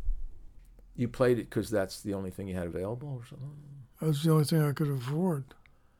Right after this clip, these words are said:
Speaker 1: Okay.
Speaker 2: But I, I did play it for many years.
Speaker 1: Yeah.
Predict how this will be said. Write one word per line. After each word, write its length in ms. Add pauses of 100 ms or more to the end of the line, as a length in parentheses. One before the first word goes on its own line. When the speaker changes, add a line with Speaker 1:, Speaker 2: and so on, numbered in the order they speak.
(380)
Speaker 1:
Okay. 520 (1400)
Speaker 2:
But 120
I, 420
I 20
did 300
play 240
it 60
for 160
many 360
years. 600 (360)
Speaker 1:
Yeah. 200